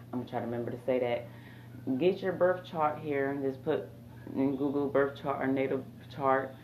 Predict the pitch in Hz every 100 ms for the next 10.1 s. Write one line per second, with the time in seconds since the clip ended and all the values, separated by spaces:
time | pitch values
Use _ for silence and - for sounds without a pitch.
0 | - - - 131 131 127 131 131 139 -
1 | - - 131 131 131 127 131 131 131 127
2 | 127 123 123 123 - - - - - -
3 | 165 - 147 - 131 123 - 139 151 151
4 | - - - 143 151 - 160 160 135 127
5 | 127 131 131 127 - - 123 120 - -
6 | - 123 117 120 127 - - 131 131 131
7 | 127 127 120 117 123 131 147 - - -
8 | - - - - - - - - - 135
9 | 147 170 170 170 165 151 143 143 139 135
10 | 131